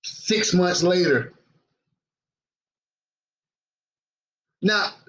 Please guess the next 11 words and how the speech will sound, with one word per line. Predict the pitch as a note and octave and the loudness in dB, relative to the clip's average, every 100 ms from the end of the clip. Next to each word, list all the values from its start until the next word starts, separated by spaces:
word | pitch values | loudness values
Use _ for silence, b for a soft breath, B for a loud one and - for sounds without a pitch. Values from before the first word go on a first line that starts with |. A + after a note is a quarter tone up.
| _ _ _ - | _ _ _ -4
if | C#3+ E3+ | 0 4
you | B3+ | 6
want | C#4 A#3 F3+ | 6 4 2
to | |
prevent | E3 C3+ F3+ - | 2 2 0 0
the | C3+ | -2
truth | - F#3 F3+ | 0 0 0
from | C#3+ C3 | 2 2
really | D#3+ E3 | 2 0
getting | C3+ F3 C#3+ D3+ | -2 -4 -4 -2
out, | F3 F#3 | -2 -6